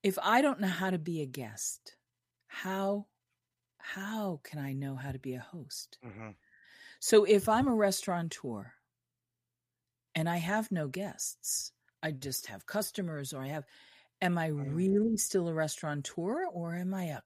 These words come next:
Speaker 1: cook? What am I? And it's more important than ever for people to understand that it's up to people like you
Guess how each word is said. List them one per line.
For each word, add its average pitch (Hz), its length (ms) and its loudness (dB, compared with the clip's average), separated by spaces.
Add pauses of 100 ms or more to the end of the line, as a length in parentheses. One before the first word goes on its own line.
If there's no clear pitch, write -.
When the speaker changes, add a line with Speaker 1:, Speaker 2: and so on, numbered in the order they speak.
Speaker 1:
cook? 247 320 -2
What 277 160 4
am 330 240 0
I? 165 220 -2 (760)
And 180 200 0 (220)
it's 185 260 0
more 190 300 6
important 254 480 2
than 170 160 4
ever 151 260 2
for 131 160 -4
people 165 340 -2
to 180 180 -4
understand 156 960 0 (340)
that 160 140 2
it's 151 300 0 (100)
up 262 380 2 (460)
to 143 600 0 (840)
people 170 300 -2
like 196 240 0
you 131 260 -2